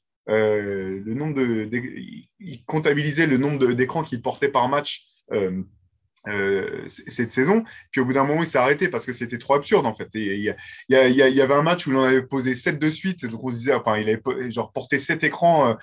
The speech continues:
disait, bah, c'est bon, il a compris qu'il fallait qu'il soit profiter de sa capacité à couper, porter les écrans pour ensuite être ouvert pour que ça fonctionne. Et puis ça s'est arrêté, ça s'est arrêté, ça s'est arrêté très vite au bout du compte.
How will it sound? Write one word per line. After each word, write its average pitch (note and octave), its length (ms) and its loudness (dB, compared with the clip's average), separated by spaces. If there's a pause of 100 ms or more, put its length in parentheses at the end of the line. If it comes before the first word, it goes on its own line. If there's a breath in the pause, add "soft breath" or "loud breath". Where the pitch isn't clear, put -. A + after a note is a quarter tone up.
(140 loud breath)
disait, B2+ 80 4
bah, A#2 160 4
c'est C#3 140 -4
bon, D#3+ 160 -2
il C3 60 2
a B2 40 4
compris D3+ 280 -6
qu'il - 100 -14
fallait C3 180 0
qu'il C3 120 -10
soit C3+ 400 4 (380 loud breath)
profiter F3 500 0
de C#3 140 2
sa C3+ 180 0
capacité C#3+ 520 -2
à C3+ 80 4
couper, E3+ 460 -4
porter D#3 300 -4
les C#3+ 180 -2
écrans D#3 240 -2
pour C3+ 140 -4
ensuite C3 280 -4
être C3+ 200 -6
ouvert C#3 200 2
pour A#2+ 120 -16
que - 80 -20
ça A#2+ 100 -2
fonctionne. F3 420 0 (220 loud breath)
Et G#2+ 100 -8
puis - 120 -8
ça C3 100 2
s'est B2 140 0
arrêté, B2 320 2
ça A#2+ 140 -4
s'est B2 120 -2
arrêté, A#2+ 500 2
ça A2+ 120 -6
s'est A2+ 120 -6
arrêté B2 240 -2
très E3+ 160 -4
vite G#3+ 180 -4
au D#3 60 -4
bout D3+ 120 -6
du D#3+ 100 -6
compte. D#3+ 240 -6